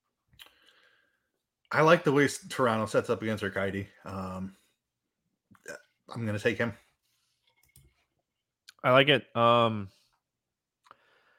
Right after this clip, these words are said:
Speaker 2: the more I think about this, the more I think this is a terrible matchup for Tyler McGill. So I'm gonna say he busts in this spot.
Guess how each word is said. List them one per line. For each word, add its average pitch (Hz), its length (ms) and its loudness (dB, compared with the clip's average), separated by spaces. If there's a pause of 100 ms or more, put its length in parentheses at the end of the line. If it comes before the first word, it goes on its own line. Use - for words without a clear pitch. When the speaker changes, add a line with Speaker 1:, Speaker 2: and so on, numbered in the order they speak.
(500)
Speaker 2:
the 123 60 -10
more 165 140 6
I 143 60 8
think 120 140 2
about 127 160 6
this, 135 180 0
the 107 80 -8
more 104 180 2
I 104 60 4
think 110 140 -4
this 95 100 -8
is 101 100 -8
a 90 60 -6
terrible 107 560 -2
matchup 101 480 -2
for 107 100 -8
Tyler 107 280 0
McGill. 101 420 -2
So 110 220 -6
I'm 107 160 -6
gonna 107 140 -4
say 101 160 -6
he 101 160 -6
busts 101 360 -6
in 101 100 -12
this - 120 -10
spot. - 280 -6